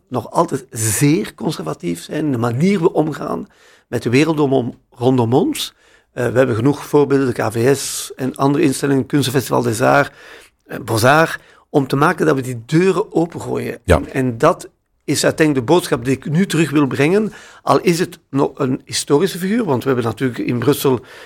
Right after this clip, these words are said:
Speaker 1: eh, heel wat andere, eh, een jonge generatie, maar toch, eh, is het toch wel belangrijk dat met zo'n figuur, je komt in de media en kan je daar heel wat dingen aanhangen binnen wat wij vandaag allemaal moeten doen. Dus,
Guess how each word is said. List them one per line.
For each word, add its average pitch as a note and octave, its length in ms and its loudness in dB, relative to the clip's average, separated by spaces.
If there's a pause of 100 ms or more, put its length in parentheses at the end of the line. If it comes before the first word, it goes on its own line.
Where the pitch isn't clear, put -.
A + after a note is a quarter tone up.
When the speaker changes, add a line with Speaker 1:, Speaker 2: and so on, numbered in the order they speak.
(220)
Speaker 1:
eh, A#2+ 400 2 (140)
heel D3 160 4
wat C3 240 -2
andere, D#3 460 2 (460)
eh, A#2+ 220 0
een C3 140 0
jonge E3 300 2
generatie, F3+ 720 -4
maar D3+ 160 0
toch, - 320 0 (380)
eh, D3 140 0 (180)
is C#3 120 -6
het - 80 -12
toch - 160 -2
wel D3+ 120 4
belangrijk D3+ 360 0
dat D3+ 180 0
met C#3 160 -2
zo'n C#3 180 0
figuur, D#3 520 -2
je D3 120 -2
komt D3 220 0
in C3 60 -2
de B2 80 0
media E3+ 540 2
en C#3+ 240 -6
kan D3+ 180 4
je D3+ 180 2 (180)
daar C#3 160 -2
heel E3+ 240 4
wat D#3+ 240 0 (560)
dingen E3 360 0
aanhangen F3 600 2
binnen F3+ 480 -2
wat - 220 0
wij E3 220 2
vandaag D3+ 480 -2
allemaal C#3+ 360 0
moeten C#3 320 -4
doen. F#3 260 0
Dus, - 280 -6